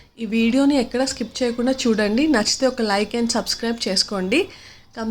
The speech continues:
let's see the process. కాకరకాయ ఉల్లి కారం కోసం ముందుగా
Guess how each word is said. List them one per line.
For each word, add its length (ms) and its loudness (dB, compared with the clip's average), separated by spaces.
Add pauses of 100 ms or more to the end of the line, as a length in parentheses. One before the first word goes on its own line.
let's 200 -2
see 100 0
the 140 0
process. 480 2 (3250)
కాకరకాయ 560 -6
ఉల్లి 240 -4
కారం 320 -6
కోసం 340 -2
ముందుగా 340 -4